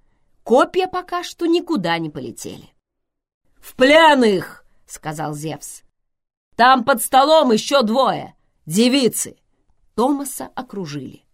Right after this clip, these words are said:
Похоже, если молнии не бросали, то бляхи и отражать во врага было нечего. Просто фонарик без батареек.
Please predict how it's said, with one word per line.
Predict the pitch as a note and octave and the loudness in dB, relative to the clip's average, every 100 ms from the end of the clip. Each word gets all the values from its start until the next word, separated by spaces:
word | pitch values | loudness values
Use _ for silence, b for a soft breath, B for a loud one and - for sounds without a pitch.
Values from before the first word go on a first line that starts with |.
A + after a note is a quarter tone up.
| _ _ _ | _ _ _
Похоже, | A#3+ A#3 C#4 D#4+ E4 | -2 0 0 0 -2
если | E4 D4 C4 C4 | -2 -4 -2 0
молнии | B3 C#4+ D#4 D4+ | 4 4 4 2
не | C4+ A#3 | 2 0
бросали, | G3+ F#3+ - D#3 C#3+ G3+ - _ _ _ | -2 -4 -8 -8 -8 -10 -14 _ _ _
то | B3+ | 0
бляхи | G#3 G#3+ A#3+ B3+ - | 2 2 2 0 -4
и | E4+ D#4 | -6 -2
отражать | C4+ B3+ C4 C4 A4+ G3+ | -2 0 -2 -2 -4 -6
во | F#3+ | -6
врага | F#3+ F#3+ G3 D#3+ | -2 -2 -2 -4
было | D3 F3 | -4 -6
нечего. | G3+ B3+ D#3+ - - - _ _ _ _ _ - | -4 -4 -6 -10 -18 -20 _ _ _ _ _ -6
Просто | F#3+ A#3+ D#4+ - | -2 0 -2 -8
фонарик | G#4 F#3+ G3 F3+ F#3+ G3 | -8 -6 -4 -2 -4 -6
без | G3 G#3+ | -6 -6
батареек. | G#3 A#3 D#4 A#4 C#3+ - _ | -6 -4 -4 -4 -8 -12 _